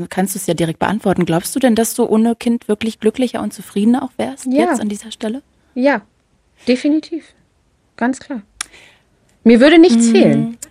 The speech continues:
Speaker 1: Mhm.
Speaker 2: Wenn ich jetzt davon ausgehe, ihn jetzt an dieser Stelle seines Lebens gehört er natürlich irgendwie dazu. Und wenn ich jetzt die Wahl hätte,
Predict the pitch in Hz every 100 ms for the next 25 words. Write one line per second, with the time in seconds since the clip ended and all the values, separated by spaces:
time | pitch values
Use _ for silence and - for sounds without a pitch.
0 | _ _ _ _ _ _ _ _ _ _
1 | _ _ _ _ _ _ _ _ _ -
2 | 175 165 180 240 _ _ _ _ _ _
3 | 202 208 - - 185 185 175 175 247 -
4 | 82 87 - 165 170 233 - - - 180
5 | 180 220 233 220 - 202 220 277 277 185
6 | 170 160 175 175 202 160 - - _ _
7 | _ _ - 180 185 196 190 175 165 208
8 | 208 - - 185 190 - 180 165 - -
9 | 233 160 160 170 165 175 208 240 - -
10 | _ _ _ _ _ - 180 175 202 226
11 | 180 165 - 151